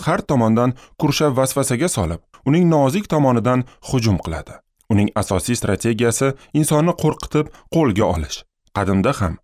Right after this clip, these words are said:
u Xudo payg'ambarlarini qo'rqitishga bir necha marta harakat qilgan. Bugun xuddi siz bilan bizdek oddiy inson bo'lgan, o'z hayoti uchun qo'rqqan payg'ambar Ilyos haqida gaplashishni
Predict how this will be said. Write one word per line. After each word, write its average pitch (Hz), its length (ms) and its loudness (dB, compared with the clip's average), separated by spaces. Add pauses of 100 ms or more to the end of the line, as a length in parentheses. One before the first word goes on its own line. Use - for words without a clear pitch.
(260)
u 143 100 2
Xudo 143 240 0 (100)
payg'ambarlarini 120 800 2 (320)
qo'rqitishga - 540 -2 (260)
bir 185 220 0
necha 143 220 0
marta 110 280 0
harakat 95 480 -2
qilgan. 80 280 -10 (300)
Bugun 113 360 2 (320)
xuddi 160 240 0
siz 143 220 -2
bilan 135 260 2
bizdek 127 320 0 (360)
oddiy 165 220 2 (100)
inson 151 340 0
bo'lgan, 101 420 0 (340)
o'z 123 180 2
hayoti 123 320 0
uchun 135 180 0 (340)
qo'rqqan 165 340 0 (100)
payg'ambar 127 400 2 (160)
Ilyos 117 340 2
haqida 101 320 0 (380)
gaplashishni 113 460 0